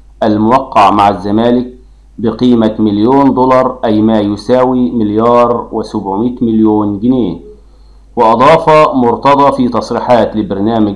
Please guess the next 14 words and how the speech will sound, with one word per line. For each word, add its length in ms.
الغندور 680
والجمهور 840
ويقدمه 720
خالد 360
الغندور 720
أن 160
عبد 260
الله 140
السعيد 440
وقع 300
على 300
عقود 500
مع 180
الزمالك، 720